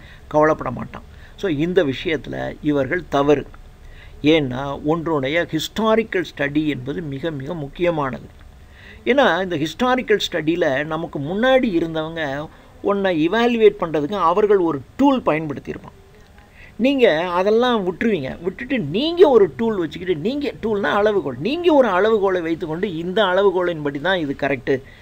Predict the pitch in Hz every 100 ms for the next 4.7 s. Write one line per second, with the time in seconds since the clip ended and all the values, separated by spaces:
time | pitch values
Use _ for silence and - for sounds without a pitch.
0 | - 185 165 170 143 147 147 143 120 151
1 | 139 - 143 147 139 143 135 139 135 131
2 | 131 - - - - 165 185 185 175 147
3 | 160 202 226 233 226 175 170 160 147 147
4 | 185 180 175 165 160 175